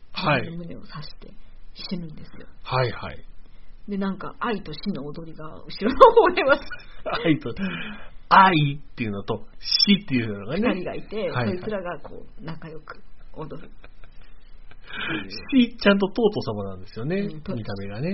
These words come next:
Speaker 2: うん、トート様。
Speaker 1: エリザベートでいうとこのね。
Speaker 2: うん、
Speaker 1: だから死、
Speaker 2: いらっしゃる。
Speaker 1: 宝塚における死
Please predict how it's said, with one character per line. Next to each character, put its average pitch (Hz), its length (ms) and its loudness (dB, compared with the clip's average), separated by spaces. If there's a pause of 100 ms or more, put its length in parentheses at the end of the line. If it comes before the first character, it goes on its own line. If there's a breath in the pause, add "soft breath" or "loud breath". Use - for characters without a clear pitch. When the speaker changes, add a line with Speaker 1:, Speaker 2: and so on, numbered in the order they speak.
(200)
Speaker 2:
う 151 40 -12
ん、 147 40 -10
ト 170 100 -10
ー 147 100 -8
ト 139 100 -10
様。 123 180 -6
Speaker 1:
エ 107 40 -2
リ 113 100 -4
ザ 104 140 -2
ベ 101 140 -4
ー 90 40 -8
ト 92 120 -10
で 90 80 -10
い - 20 -12
う 90 60 -10
と - 80 -14
こ 95 100 -10
の 104 120 -8
ね。 165 100 -2
Speaker 2:
う 180 200 -6
ん、 131 40 -10
Speaker 1:
だ - 0 -
か - 60 -6
ら - 40 -10
死、 - 260 -2
Speaker 2:
い 330 60 -4
ら - 60 -12
っ - 40 -10
し - 140 -12
ゃ - 20 -12
る。 - 220 -14
Speaker 1:
宝 269 400 -4
塚 214 180 -2
に 127 80 -2
お 110 80 -4
け 117 140 -8
る 104 100 -6
死 - 60 -10